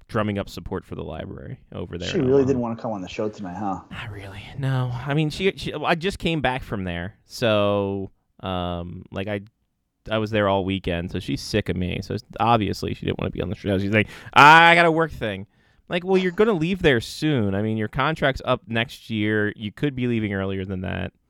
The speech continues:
Speaker 1: We could be moving to the East Coast. Why?
Speaker 2: Nice.
Speaker 1: Come on. What is, what's going on, man? She's just like, "I got a thing." I'm like, "That's fine.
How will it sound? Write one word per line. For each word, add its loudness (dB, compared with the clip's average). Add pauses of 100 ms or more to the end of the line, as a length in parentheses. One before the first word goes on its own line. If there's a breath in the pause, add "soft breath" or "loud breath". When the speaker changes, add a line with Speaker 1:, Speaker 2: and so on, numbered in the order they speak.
(360)
Speaker 1:
We -8
could -2
be 2
moving -2
to -10
the -12 (100)
East -10
Coast. -10 (220)
Why? 0
Speaker 2:
Nice. -8
Speaker 1:
Come -8
on. -6 (560)
What -6
is, -14
what's -12
going -4
on, -6
man? -6
She's -14
just -10
like, -6
"I 0
got -2
a -10
thing." -14
I'm -10
like, -14
"That's -16
fine. -18